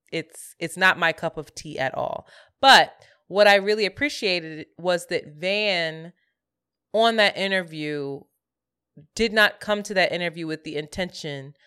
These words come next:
of having a conversation. There was a lot of gotcha moments. Gotcha, gotcha, gotcha. And I agreed with everything that Van was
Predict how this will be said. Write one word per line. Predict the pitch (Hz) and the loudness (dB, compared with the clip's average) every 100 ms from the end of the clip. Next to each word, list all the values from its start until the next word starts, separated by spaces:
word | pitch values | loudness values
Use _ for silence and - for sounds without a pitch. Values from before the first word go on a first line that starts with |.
| _ _ _ 170 | _ _ _ 0
of | 160 151 | 0 0
having | - 175 170 170 | 4 6 4 -2
a | |
conversation. | 156 180 156 156 - 160 156 - 208 | -2 0 0 -2 -6 -8 -6 -6 -4
There | 202 156 | -2 -4
was | 156 | -4
a | 156 | -4
lot | 156 160 | -2 0
of | 151 139 | -2 -2
gotcha | 147 143 - | -2 -2 -8
moments. | 135 131 - - _ - - - _ _ - | -12 -14 -16 -20 _ -20 -20 -20 _ _ -4
Gotcha, | 147 - 87 147 - | -4 -4 -16 -12 0
gotcha, | 151 143 - - - | 0 0 -6 -10 -2
gotcha. | 151 - - 90 - - - - - | 0 0 -8 -14 -16 -20 -20 -20 2
And | 220 214 - | 6 6 8
I | 202 285 | 8 8
agreed | 294 196 277 | 6 2 -2
with | 220 - | -2 0
everything | 185 190 190 175 | 0 -2 -6 -2
that | 160 147 - _ - | -2 -2 -6 _ -14
Van | 160 180 170 | -4 -2 -2
was | 143 | -6